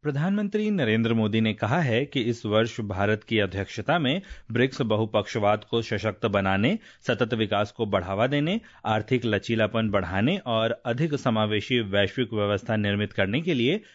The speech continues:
मिलकर काम करेंगे। आज नई दिल्ली में श्री मोदी ने कहा कि ब्रिक्स उभरती अर्थव्यवस्थाओं के बीच सहयोग को आगे बढ़ाने और ग्लोबल साउथ के देशों की आकांक्षाओं को आवाज देने के लिए एक महत्वपूर्ण मंच के रूप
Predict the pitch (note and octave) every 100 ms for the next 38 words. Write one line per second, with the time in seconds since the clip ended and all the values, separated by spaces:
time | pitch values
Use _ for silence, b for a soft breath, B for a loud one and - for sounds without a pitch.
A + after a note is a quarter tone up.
0 | B B2+ B2+ B2+ A2 G#2 G#2 G#2 G#2 A2
1 | G2+ F#2+ B B G#2 G#2 G#2+ G#2+ G#2 G#2
2 | G#2+ A2 A#2 C3 G#2+ G2+ G2+ G2+ G2 B2+
3 | E3 D#3+ G#3+ B B A#2+ B2+ C#3+ A#2 A2
4 | G#2+ - C#3+ D3+ A2+ A#2 A#2 G#2 G2+ A#2
5 | A2 A2 G#2+ G#2 A2 G#2+ G#2+ G#2+ G2 G#2+
6 | G#2 A2 A#2 - G2 G2+ E3 D#3 D#3+ E3+
7 | A#3 B B A#2 A2+ A2 A#2 A#2 C#3+ -
8 | G#2 A#2 - A2+ G#2 G2 A#2 G#2+ C3 -
9 | A2 G2+ G2+ G#2 A2+ A2 A#2+ B2+ B2+ A2
10 | G2+ G#2 G#2 G2+ G2+ D#3+ F3+ C3 C3+ G#3+
11 | B B C3 C#3+ C#3 A2+ A2 G#2+ A2+ B2
12 | B2+ G#2+ G#2 - G#2 G2+